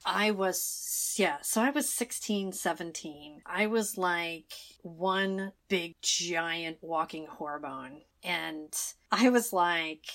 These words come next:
those guys with the short haircut, flying really fast, and singing to girls in bars. In nineteen eighty-six, to me, that just se-, seemed, like, cool and charming, and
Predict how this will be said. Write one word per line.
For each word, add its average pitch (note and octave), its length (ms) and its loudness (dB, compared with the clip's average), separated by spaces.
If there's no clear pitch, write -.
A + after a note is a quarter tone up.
those F3 380 -2
guys G3+ 840 4
with E3 180 -6
the D#3+ 60 -8
short D#3+ 360 -2
haircut, G3 920 2
flying E3+ 540 -2
really D#3+ 320 -6
fast, G#3 960 2
and D#3 160 -10
singing F3+ 480 0
to - 100 -8
girls G#3 540 4
in - 180 -12
bars. F3+ 680 4
In G3 120 2
nineteen B3 360 6
eighty-six, B3 680 -2
to A3 100 0
me, C4 440 0
that B3 180 4
just A#3 220 0
se-, F3 220 0
seemed, E3+ 500 -6
like, D3+ 360 -6
cool C4+ 840 6
and D#3+ 640 -2
charming, A3+ 960 4
and D#3 600 -6